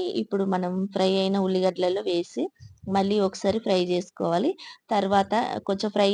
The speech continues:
అవనియాలి. మళ్ళీ నూనెలో కొంచెం వేపుకున్నాక తర్వాత చింత చిగురు, మనం నలిపి పెట్టుకున్న చింత చిగురు ఉంటుంది చూడండి, అందులో అయితే వేసుకోవాలి. ఒక టూ మినిట్స్ అంతే. వన్ మినిట్ లేకపోతే టూ మినిట్స్ రొయ్యలైతే నూనెలో అయితే వేగాయి కదా.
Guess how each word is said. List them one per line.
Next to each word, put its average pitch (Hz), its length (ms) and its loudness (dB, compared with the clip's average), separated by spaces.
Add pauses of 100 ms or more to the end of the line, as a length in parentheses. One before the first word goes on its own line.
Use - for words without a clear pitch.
అవనియాలి. 185 460 0
మళ్ళీ 185 260 2
నూనెలో 196 400 2
కొంచెం 214 440 -2
వేపుకున్నాక 190 880 0
తర్వాత 208 420 -2
చింత 196 280 -2
చిగురు, 185 300 0
మనం 190 220 0
నలిపి 180 280 0
పెట్టుకున్న 196 440 -4
చింత 190 280 -4
చిగురు 196 260 0
ఉంటుంది 196 300 -2
చూడండి, 185 400 -2 (560)
అందులో 196 320 2
అయితే 185 240 2
వేసుకోవాలి. 185 400 0
ఒక 220 220 0
టూ 220 140 0 (120)
మినిట్స్ 214 400 2
అంతే. 190 300 0 (320)
వన్ 202 240 4
మినిట్ 226 300 2
లేకపోతే 208 440 0
టూ 202 220 0
మినిట్స్ 190 420 -2
రొయ్యలైతే 190 600 0 (800)
నూనెలో 202 400 -4
అయితే 190 280 -2
వేగాయి 180 420 2
కదా. 190 220 0